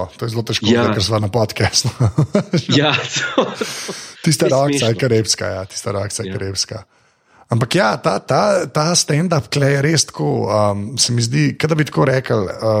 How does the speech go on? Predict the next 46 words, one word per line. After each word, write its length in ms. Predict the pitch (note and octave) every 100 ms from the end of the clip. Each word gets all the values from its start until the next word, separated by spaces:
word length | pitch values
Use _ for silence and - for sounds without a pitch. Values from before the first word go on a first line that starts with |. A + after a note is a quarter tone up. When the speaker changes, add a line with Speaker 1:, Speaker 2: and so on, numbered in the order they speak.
| G#2+
Speaker 1:
da 140 | G#2+
sta 140 | A#2 A#2+
Gervais 300 | A2 A#2 C3+
pa 100 | C3
Merchant 300 | B2+ A#2+ G#2+
rekla 240 | A#2 A2+
tako, 160 | A2+ A2+
"A, 140 | C3 G3 - - _
druga 260 | - A2+ C#3
sezona? 540 | - A2 A#2+ G3 B3+ G#3 _ _ _ _ _ _ _ _ -
Dajmo 340 | A#2 A#3+ C4
Brenta 480 | D#3 C#3 D#3+ F3+ D#3
začeti 580 | B2+ A#2 - C3 - -
res 500 | B2+ A#2+ - - - - _ _ -
spravljati 540 | - A#2+ B2 A#2+ G2+
dol." 240 | G#2 F#2+ F2+ - - A2+
<laughs> 380 | - C#3 G#3 -
Pač 240 | G3 - -
tako, 240 | - A#2+ F#2+ - - - - - - - _
da 160 | - A#2+
Speaker 2:
Ja, 60 |
Speaker 1:
je 60 | B2+
Speaker 2:
saj 100 | F#3+
so 100 | -
ga, 140 | E3 D#3 C#3+ -
saj 480 | - - - - D3
so 120 | C#3+
ga 100 | C3
nekako 340 | A#2+ C3 B2+
mogli, 260 | B2+ C3+ F#2
ne, 140 | E2+
ker 140 | F#2 G#2
dejansko, 420 | G2+ G#2+ A2+ -
no, 100 | A#2
pa 120 | - E2+
ne 100 | D#2
bo 100 | F2
zdaj 200 | E2 E2 D#2+ - - -
govorila, 360 | F#2 F#2 G2 F2+
kaj 120 | A2
se 120 | G#2+
zgodi, 260 | F#2+ F2+ A#2
ampak 240 | A2+ G#2 F#2
z-, 340 | G#2 G2+ F#2+
ta 160 | - A#2+
downfall 800 | G#2 A2+ B2 G#2+ - G#2+ A2+